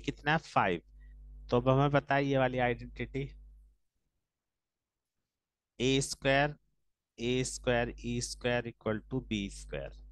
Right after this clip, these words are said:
तो ए की जगह अगर हम यहाँ पे thirteen put कर देंगे और ए की जगह फ़ाइव, तो बी स्क्वायर की value one फ़ोर्टी फ़ोर आ गई। तो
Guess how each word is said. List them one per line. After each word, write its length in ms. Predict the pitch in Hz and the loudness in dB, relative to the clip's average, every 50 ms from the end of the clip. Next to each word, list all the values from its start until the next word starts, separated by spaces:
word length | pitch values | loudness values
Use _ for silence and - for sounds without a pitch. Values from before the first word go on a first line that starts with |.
| - - | -6 -6
तो 120 | - - - | -6 -4 0
ए 140 | 120 123 123 | 0 0 0
की 160 | - - 135 127 | 2 0 0 2
जगह 240 | 131 131 127 135 | 2 2 2 2
अगर 160 | 127 131 127 131 | 0 0 0 0
हम 100 | 127 127 | 0 0
यहाँ 120 | 123 120 | -2 -2
पे 140 | - - 135 - | -2 -4 -8 -4
thirteen 440 | - 127 120 117 - - 127 131 135 - | 0 0 0 0 -2 -6 -8 -8 -4 -4
put 180 | 131 123 - | -4 -4 -4
कर 200 | - - 117 113 | -4 -4 -4 -2
देंगे 320 | 107 117 117 123 139 151 - - - - - - - - - - - - - - - | -2 -6 -6 -6 -8 -8 -8 -10 -16 -18 -18 -18 -18 -18 -18 -18 -20 -20 -20 -4 0
और 120 | 110 113 120 | 2 2 2
ए 400 | - - - 117 127 127 127 127 123 - | 2 0 -2 0 2 2 2 0 -2 -2
की 120 | 135 131 120 | -4 -2 0
जगह 280 | 127 139 - 131 131 | 0 0 2 0 -2
फ़ाइव, 580 | 131 - - 123 113 107 110 117 123 - - - - - | -2 -2 -2 0 0 2 0 0 -2 -4 -10 -16 -8 -6
तो 80 | 131 | -6
बी 280 | 117 - 123 123 123 127 | -4 -2 -2 -2 -2 -2
स्क्वायर 380 | - - - - 127 117 117 - | -4 -8 -2 0 2 2 2 0
की 180 | - - 123 | -2 -2 0
value 360 | 117 113 110 110 113 123 117 - 113 | 0 0 0 0 -2 -4 -2 0 -2
one 160 | 110 110 110 - - | -2 -2 -4 -8 -8
फ़ोर्टी 300 | 98 92 - _ - 95 | -8 -8 -6 _ -10 -10
फ़ोर 240 | - - 90 90 80 | -8 -8 -8 -8 -8
आ 100 | - - | -8 -12
गई। 180 | - - - - - - - - - - - - - - - - - - - | -18 -20 -20 -20 -20 -20 -20 -20 -18 -18 -18 -18 -20 -20 -20 -20 -20 -12 0
तो 200 | - 110 110 110 | 4 4 4 4